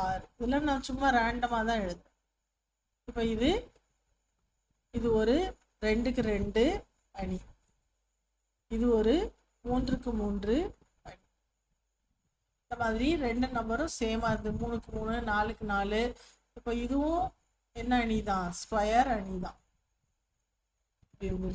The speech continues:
இருக்கும். ஒன்னு கிராஸ் ஒன்னு into ஒன்னு. ஒன்றுக்கு ஒன்று சைஸ்ல உள்ள அணி.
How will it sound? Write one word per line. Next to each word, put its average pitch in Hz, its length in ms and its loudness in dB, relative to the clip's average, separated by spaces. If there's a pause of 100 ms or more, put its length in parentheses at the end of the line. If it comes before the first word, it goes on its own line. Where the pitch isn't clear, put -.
இருக்கும். 175 340 -12 (220)
ஒன்னு 220 300 -10
கிராஸ் 240 340 -2 (1500)
ஒன்னு - 260 -6
into 190 260 -8
ஒன்னு. - 200 -12 (480)
ஒன்றுக்கு 220 380 -4
ஒன்று 202 200 -8 (100)
சைஸ்ல 185 400 -4
உள்ள 180 140 -4 (140)
அணி. - 200 -14